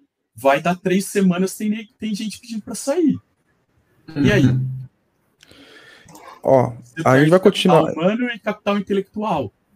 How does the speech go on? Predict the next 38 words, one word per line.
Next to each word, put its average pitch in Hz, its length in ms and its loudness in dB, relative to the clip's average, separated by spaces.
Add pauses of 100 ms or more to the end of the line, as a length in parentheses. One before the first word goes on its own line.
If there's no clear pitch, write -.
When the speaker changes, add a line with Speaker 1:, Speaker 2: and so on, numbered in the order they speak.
(340)
Speaker 3:
Sim. 127 180 -2
Speaker 1:
Como 269 120 -2
é - 40 -8
que - 100 -18
você - 100 -10
faz? 101 540 -10 (580)
Speaker 3:
A 127 60 4
gente 131 100 4
vai 170 100 6
continuar 170 360 4
mais 139 320 4
assim, 127 220 0
mas 139 240 2
antes 143 120 0
trazer 139 240 4
um 151 60 4
pouco 143 260 0
do 135 100 2
chat 127 340 0
aqui, 131 160 -4
eu 127 40 0
vi 139 100 0
que 139 80 -8
o - 40 -16
pessoal 131 460 2
Speaker 1:
Boa. 104 220 -6
Speaker 3:
movimentou, 143 840 2 (460)
mas 135 260 -2
aí 143 80 4
deu 147 100 -2
uma 147 80 0
parada, 147 340 0
pessoal, 135 280 -4
manda 147 280 -2
bala 156 220 2
aqui 151 160 -8
no 131 80 -6
chat. 127 480 -4